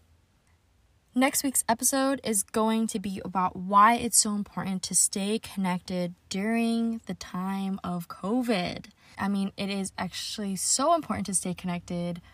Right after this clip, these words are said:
just in general, right? But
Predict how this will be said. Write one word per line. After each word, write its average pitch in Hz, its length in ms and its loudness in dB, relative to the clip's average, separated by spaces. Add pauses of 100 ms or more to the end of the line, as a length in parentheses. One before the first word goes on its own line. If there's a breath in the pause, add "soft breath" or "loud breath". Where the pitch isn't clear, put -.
(300 soft breath)
just - 340 0 (240)
in 202 160 0
general, 185 540 0 (100)
right? 180 240 -2 (100)
But 190 200 -2